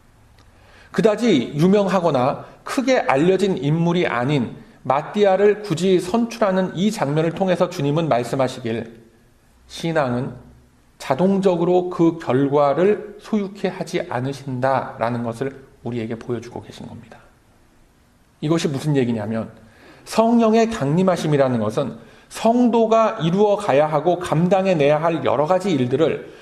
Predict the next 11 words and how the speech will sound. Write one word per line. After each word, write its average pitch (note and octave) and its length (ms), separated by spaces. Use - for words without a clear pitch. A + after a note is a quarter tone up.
수월하게 A#3 840
이루어 F#3+ 440
갈 D3+ 180
수 E3+ 140
있도록 D#3+ 520
돕는 F3+ 560
존재로서 D3+ 880
내려오신 C3 580
것이 A#2 300
아니더라라는 A#2 1040
것입니다. - 400